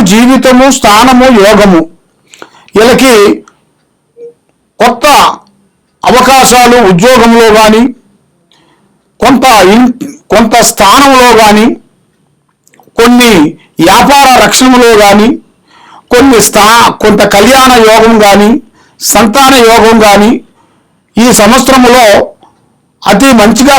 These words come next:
కనబడుతుంది. మరి రాశి ఫలాలు చూసుకుంటే, మరి కొంతవరకు ఈ సంవత్సరంలో కొన్ని నష్టాలు కూడా, కొన్ని ఎదురొచ్చే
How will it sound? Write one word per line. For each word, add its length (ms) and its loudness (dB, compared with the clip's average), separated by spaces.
కనబడుతుంది. 640 0
మరి 160 2
రాశి 380 0
ఫలాలు 480 2
చూసుకుంటే, 540 -2
మరి 260 0
కొంతవరకు 600 0
ఈ 120 0
సంవత్సరంలో 640 0
కొన్ని 260 0
నష్టాలు 540 0
కూడా, 180 2
కొన్ని 260 0
ఎదురొచ్చే 380 0